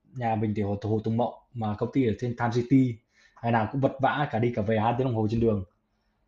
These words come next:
Mà cho nên là kiểu hơn nữa là nếu mà làm việc ở nhà thì mình cũng có thể kiểu kết hợp thời gian làm việc của công ty, vừa làm việc cá nhân của mình một cách linh hoạt. Bởi vì là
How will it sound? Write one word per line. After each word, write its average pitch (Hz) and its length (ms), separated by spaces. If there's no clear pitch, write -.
Mà 131 640
cho 180 100
nên 185 120
là 160 160
kiểu 113 360
hơn 180 200
nữa 180 120
là 208 100
nếu 127 180
mà 160 200
làm 120 180
việc 117 80
ở 110 80
nhà 110 360
thì 110 60
mình 107 160
cũng - 120
có 131 160
thể 98 360
kiểu 104 180
kết 151 100
hợp 135 180
thời 107 100
gian 120 280
làm 107 160
việc 104 200
của 107 120
công 123 200
ty, 139 380
vừa 113 120
làm 107 140
việc 110 140
cá - 80
nhân 127 180
của 107 100
mình 104 200
một 98 80
cách 139 120
linh 131 120
hoạt. 120 200
Bởi 107 80
vì 117 120
là 113 320